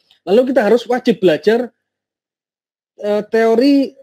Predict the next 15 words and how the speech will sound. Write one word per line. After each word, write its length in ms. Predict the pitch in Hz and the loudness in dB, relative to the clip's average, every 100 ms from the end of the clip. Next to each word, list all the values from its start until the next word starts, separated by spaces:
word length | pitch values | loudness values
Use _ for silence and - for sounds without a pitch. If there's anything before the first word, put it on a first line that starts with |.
| _ - | _ -4
perhitungannya, 720 | 220 190 185 214 220 202 190 185 | -2 -2 -2 -2 -2 -4 -6 -6
teori 400 | 214 220 247 - | -4 -4 -4 -6
dasarnya 640 | 160 - 202 226 240 175 185 | -8 -6 -6 -2 -2 -2 -4
yang 80 | 196 | -6
benar-benar 480 | 175 170 165 175 | -4 -4 -4 -6
dasar 480 | - 208 208 247 196 | -6 -8 -4 -4 -4
sekali 480 | - 175 147 202 226 _ _ _ - | -8 -8 -4 -6 -6 _ _ _ -18
untuk 400 | 170 233 240 - _ | -2 0 0 -4 _
belajar 560 | 170 160 202 214 196 | -6 -4 -2 -4 -4
data 240 | - 139 160 | -12 -14 -14
science 320 | - 175 165 | -14 -14 -12
ini 240 | 180 170 | -10 -10
atau 160 | 156 185 | -10 -10
machine 240 | 175 175 | -8 -6
learning 180 | 165 156 | -6 -6